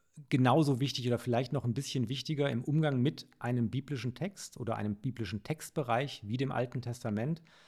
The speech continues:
zu wissen und früh schon zu lernen und das auch in der Schule vielleicht mehrfach auch gehört und gelernt zu haben, dass es nicht die eine Wahrheit oder die eine Perspektive gibt, sondern dass es eben verschiedene Sichtweisen auch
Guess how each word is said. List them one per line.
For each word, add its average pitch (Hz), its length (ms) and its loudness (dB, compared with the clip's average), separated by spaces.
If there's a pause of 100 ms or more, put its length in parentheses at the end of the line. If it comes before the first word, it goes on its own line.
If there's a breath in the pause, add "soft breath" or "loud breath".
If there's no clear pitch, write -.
(280 soft breath)
zu 107 260 -4
wissen 240 540 2
und 113 320 -2
früh 208 360 6
schon 139 240 0
zu - 140 -4
lernen 135 420 0
und 127 180 -4
das - 180 -8
auch - 100 -8
in 104 80 -2
der 98 80 -2
Schule 117 180 -4
vielleicht - 260 -6
mehrfach 135 540 6
auch - 300 -2
gehört 156 600 -2
und 135 160 -6
gelernt 127 340 -2
zu 123 180 -6
haben, 123 260 0 (520 loud breath)
dass 120 140 -2
es 127 160 -2
nicht 135 320 0 (400)
die 165 400 10 (120)
eine 123 600 6 (140)
Wahrheit 82 600 -6
oder 104 160 -4
die 127 260 -6 (120)
eine 135 340 4
Perspektive 101 800 -6
gibt, 123 220 -6
sondern 127 200 -4
dass 123 120 -4
es 127 120 -10
eben 131 220 -4
verschiedene 160 520 -4
Sichtweisen 98 640 -8
auch 117 220 -8